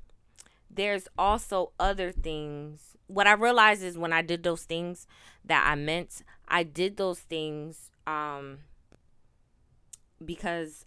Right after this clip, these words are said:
I didn't really wanna be with that person. Like, it was like, for me to have done those things,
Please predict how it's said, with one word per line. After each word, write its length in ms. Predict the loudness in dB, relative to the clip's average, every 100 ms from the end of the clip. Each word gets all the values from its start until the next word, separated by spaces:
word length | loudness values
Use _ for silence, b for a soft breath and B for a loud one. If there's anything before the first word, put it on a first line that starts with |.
| 0
I 60 |
didn't 180 | 2 2
really 160 | 0 0
wanna 200 | -2 -4
be 120 | -6
with 100 | -6
that 160 | -6 -6
person. 480 | -8 -10 -12 -12 -16 -20
Like, 480 | -12 -10 -10 -12 _ _ _ _ _ _ _ _
it 80 | -8
was 180 | -8 -6
like, 480 | -2 -2 -2 -6 -12 -20 b b -20 _ _ _ _ _ _ _ _ _ _ _ _ _ _
for 180 | -4 -2
me 200 | 0 0
to 100 | 0
have 300 | 0 -2 0
done 220 | -2 -2
those 220 | -4 -6
things, 640 | -8 -6 -6 -8 -12 -18